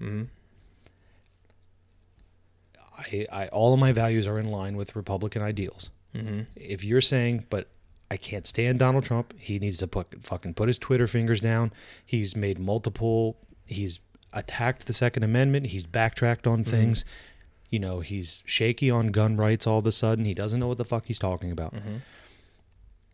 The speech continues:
Speaker 2: Come November, do you think it's a f-, do you think it's more realistic that they would vote for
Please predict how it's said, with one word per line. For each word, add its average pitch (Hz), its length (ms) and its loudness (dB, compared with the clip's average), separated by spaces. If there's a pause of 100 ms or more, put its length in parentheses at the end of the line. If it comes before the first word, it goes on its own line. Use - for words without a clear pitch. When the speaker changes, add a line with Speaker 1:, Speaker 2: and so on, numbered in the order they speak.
(460)
Speaker 2:
Come 143 260 2
November, 135 560 0 (1400)
do 101 120 -6
you 120 180 2
think 135 380 -2 (140)
it's 113 200 -6
a 104 100 -6 (160)
f-, - 200 -6 (260)
do 104 120 -6
you 143 80 4
think 139 180 0
it's 123 140 2
more 120 300 0
realistic 123 880 4 (160)
that 101 180 -4
they 101 100 0
would 98 160 -2
vote 98 300 -4
for 92 500 -6